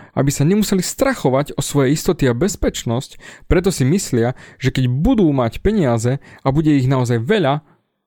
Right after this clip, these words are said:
budú mať pokoj na duši. Verím, že ti to už dáva zmysel. To isté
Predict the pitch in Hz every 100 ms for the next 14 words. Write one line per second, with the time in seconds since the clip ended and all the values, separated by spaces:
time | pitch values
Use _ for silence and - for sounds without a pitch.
0 | _ _ 120 120 120 113 - - 120 -
1 | 165 202 _ 123 113 101 - - 151 _
2 | _ _ _ _ _ _ _ _ _ _
3 | 123 120 120 113 113 117 113 113 107 110
4 | 120 151 - - - _ - - - -
5 | 160 214 - 123 131